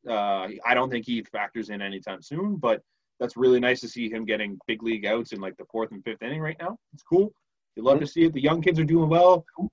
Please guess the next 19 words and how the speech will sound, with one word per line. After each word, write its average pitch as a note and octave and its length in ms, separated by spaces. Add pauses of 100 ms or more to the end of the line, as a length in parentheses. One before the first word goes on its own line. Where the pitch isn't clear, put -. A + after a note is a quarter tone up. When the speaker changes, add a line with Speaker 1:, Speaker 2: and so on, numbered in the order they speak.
Speaker 1:
The B2 60
old F3 220
guys F3 300
are D3+ 60
still F#3 260
hanging F3 260
around F3+ 340
and C#3+ 240 (100)
hitting E3 260
bombs. E3+ 520 (760)
Looks F#3+ 220
good. A#3 260 (440)
Obviously, G#3+ 340
we A3 80
still A#3+ 160
don't A#3 160
have A#3 120
a A3 40
lot A3+ 260